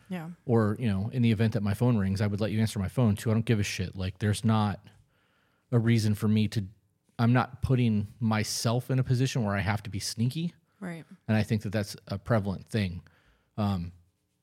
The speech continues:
Speaker 2: at the same time, I also know that you tell me when people hit on you. Like, every
Speaker 1: Mm-hmm.
Speaker 2: time you get an inappropriate message, you're like, "So-and-so said such and such."
Speaker 1: Right.
Speaker 2: And it made me feel uncomfortable. I'm like, "So block him or tell him to go fuck himself." Like, in the event that I feel threatened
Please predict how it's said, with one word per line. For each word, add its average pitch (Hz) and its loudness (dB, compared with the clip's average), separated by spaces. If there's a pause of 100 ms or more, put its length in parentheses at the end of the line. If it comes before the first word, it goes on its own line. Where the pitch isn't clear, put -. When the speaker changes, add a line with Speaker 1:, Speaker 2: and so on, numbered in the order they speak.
(680)
Speaker 2:
at 117 0
the 110 -6
same 107 0
time, 127 4
I 110 2
also 110 2
know 107 4
that 104 -2
you 117 0
tell 120 2
me 107 4
when 98 2
people 107 -2
hit 113 4
on 104 2
you. 92 -2
Like, 101 -2
every 123 4
Speaker 1:
Mm-hmm. 107 2
Speaker 2:
time 107 4
you 107 2
get 107 2
an 104 -2
inappropriate 107 0
message, 107 0
you're 104 0
like, 92 -2
"So-and-so 110 2
said 98 -4
such 120 -2
and 98 -2
such." - -8 (220)
Speaker 1:
Right. 147 -10 (140)
Speaker 2:
And 110 2
it 104 -2
made 113 4
me 104 4
feel 104 0
uncomfortable. 107 0
I'm 98 0
like, 98 -4
"So 107 -6
block 107 2
him 92 -2 (260)
or 104 -2 (140)
tell 113 2
him 101 2
to 104 -2
go 104 2
fuck 120 0
himself." 98 -4
Like, 92 -6 (720)
in 131 4
the 131 6
event 120 4
that 104 -2 (140)
I 113 2
feel 120 0
threatened 156 2